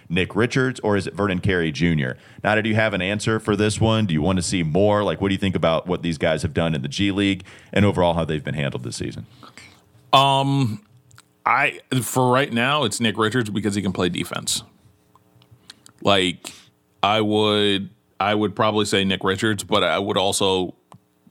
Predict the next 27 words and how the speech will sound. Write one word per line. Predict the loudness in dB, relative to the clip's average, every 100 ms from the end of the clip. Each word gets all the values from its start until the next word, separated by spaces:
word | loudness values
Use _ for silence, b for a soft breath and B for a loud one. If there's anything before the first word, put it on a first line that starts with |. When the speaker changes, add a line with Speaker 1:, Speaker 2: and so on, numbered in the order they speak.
| 0
Speaker 2:
like, | 2 2
have | -2 -2
this | -2 -4
caveat | -2 -2 -2 -4 -6
to | -12 -10
this. | -8 -8 -10 b b b b b b _ -4
If | 2 2 2
people | 0 0 0
can | 0 2
give, | 2 0 -2
get | -2 0
buckets, | 0 0 -2 -4
and | 0
if | 0 -2 -14 _
Vernon | 0 2 2
Carey | 0 0 0
figures | -2 -2 0 0
a | 2
way | 2 2
to | 0 -4
get | 0 0 0
buckets | 0 0 -2 -2
at | -4
least | -2 -4 -6 -4
two | -2
different | -2 -2 -4
levels, | -2 0 -2 -6